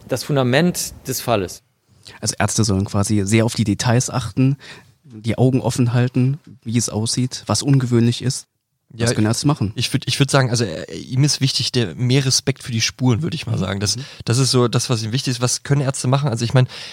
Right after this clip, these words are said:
Speaker 3: er weist darauf hin, dass die Spuren das Fundament für alles Weitere sind. Und ich meine, den Ärzten geht's um das Wohl des Patienten und damit kannst du dann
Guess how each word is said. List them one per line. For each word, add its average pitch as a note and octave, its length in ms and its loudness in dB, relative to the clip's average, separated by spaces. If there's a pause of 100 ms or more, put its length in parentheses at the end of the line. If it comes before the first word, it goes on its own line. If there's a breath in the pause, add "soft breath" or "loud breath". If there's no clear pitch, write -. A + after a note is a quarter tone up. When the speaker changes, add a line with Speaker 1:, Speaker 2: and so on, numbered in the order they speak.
(120)
Speaker 3:
er A2+ 140 -2
weist A#2 300 2
darauf A#2 260 -2
hin, D#3+ 180 -2
dass C3 280 -2 (100)
die A#2 140 -2
Spuren C#3+ 380 2
das C3+ 120 2
Fundament A#2+ 480 2
für C#3 120 -2
alles A2 220 -2
Weitere G#2 360 0
sind. - 260 -4
Und F#2 80 -4
ich F#2+ 140 -6
meine, A2 160 2 (100)
den - 120 -8
Ärzten G#2+ 760 -2
geht's - 300 -2
um A2 120 -2
das G#2+ 160 -2
Wohl A2+ 140 0
des A2+ 140 -2
Patienten D#3+ 520 -4
und B2+ 160 -14
damit A#2+ 280 -2
kannst C3 260 0
du - 60 -4
dann A2+ 280 0